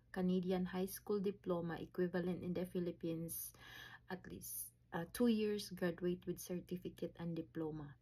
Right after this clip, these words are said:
And then work experience, related work experience sa caregiving, paid experience po yan,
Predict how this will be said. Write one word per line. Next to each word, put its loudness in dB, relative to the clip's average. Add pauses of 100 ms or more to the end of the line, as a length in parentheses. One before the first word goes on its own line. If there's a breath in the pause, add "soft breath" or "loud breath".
(460 loud breath)
And 0
then 0 (100)
work 8 (240)
experience, -2
related -2 (300)
work -2
experience -2 (220 loud breath)
sa -12
caregiving, 4 (840 soft breath)
paid 8
experience 2
po -4
yan, 0